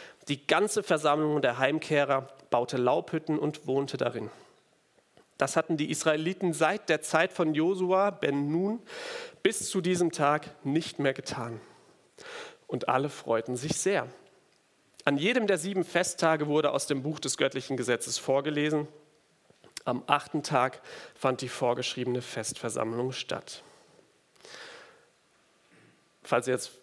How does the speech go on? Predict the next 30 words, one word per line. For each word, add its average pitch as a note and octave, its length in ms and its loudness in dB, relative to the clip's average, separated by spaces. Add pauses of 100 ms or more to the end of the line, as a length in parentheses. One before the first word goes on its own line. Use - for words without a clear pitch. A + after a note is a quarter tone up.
(580)
das B2+ 360 -2
Laubhüttenfest C#3+ 760 0
erklärt C3+ 380 2
haben C3+ 240 0
wollt, B2+ 240 2
das - 140 -6
kann C#3 120 2
ich C#3 120 -2
heute C#3 180 0
leider B2 240 2
nicht C#3+ 220 -2
leisten. C#3+ 500 -2 (160)
Das - 140 -10
müsst C3+ 180 -2
ihr C#3 60 0
selber C3+ 320 2
machen. C#3+ 340 -2
Könnt C3 160 -2
ihr C3 60 0
nachlesen D3+ 480 2
in C#3 120 0
dritter D#3+ 280 2
Mose D3 260 0
dreiundzwanzig, C3+ 1120 -2 (200)
wen's C#3 220 -2
interessiert. D3 600 -4 (960)
Aber C#3+ 320 2
wir D3 80 2
sehen D3 360 2
hier E3+ 460 -2